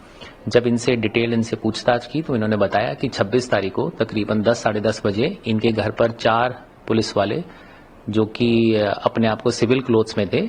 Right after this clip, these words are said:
वो आए, इनको लेके गए और किसी सिक्लूडेड एरिया, जहाँ पर डीडीए पार्क है, वहाँ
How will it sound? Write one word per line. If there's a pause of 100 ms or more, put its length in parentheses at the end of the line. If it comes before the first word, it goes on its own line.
(240)
वो
आए,
इनको
लेके
गए (520)
और
किसी
सिक्लूडेड
एरिया,
जहाँ
पर
डीडीए
पार्क
है,
वहाँ